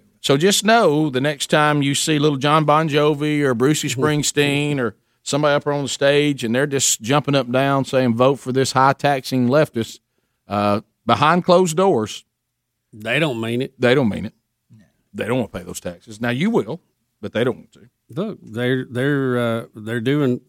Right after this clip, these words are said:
Speaker 3: making smart decisions with their tax liability, in my opinion.
Speaker 1: They
Speaker 3: That's
Speaker 1: s-
Speaker 3: what everybody ought to do. Legal, but do what minimizes your tax burden so you get to keep more.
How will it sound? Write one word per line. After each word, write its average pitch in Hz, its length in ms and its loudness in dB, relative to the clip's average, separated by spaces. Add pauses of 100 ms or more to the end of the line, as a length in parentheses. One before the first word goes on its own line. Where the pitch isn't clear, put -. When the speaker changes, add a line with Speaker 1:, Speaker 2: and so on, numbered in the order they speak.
(420)
Speaker 3:
making 131 400 -6
smart 151 480 0
decisions 131 680 -2
with 113 140 -4
their 113 120 -4
tax 139 360 -8
liability, 98 520 -10
in 98 80 -6
my 120 160 -4
opinion. 95 360 -14 (380)
Speaker 1:
They 131 120 4
Speaker 3:
That's 135 160 2
Speaker 1:
s- - 40 -6
Speaker 3:
what 151 140 0
everybody 151 360 0
ought 107 100 -2
to 101 80 -6
do. 104 180 -4
Legal, 147 560 0 (800)
but 127 320 -2
do 139 260 2 (120)
what 123 400 -2
minimizes 147 720 2
your 165 100 -2
tax 196 360 -2
burden 139 340 0
so 160 120 -4
you 151 140 -2
get 190 140 0
to - 60 -20
keep 240 240 -6
more. 151 320 -2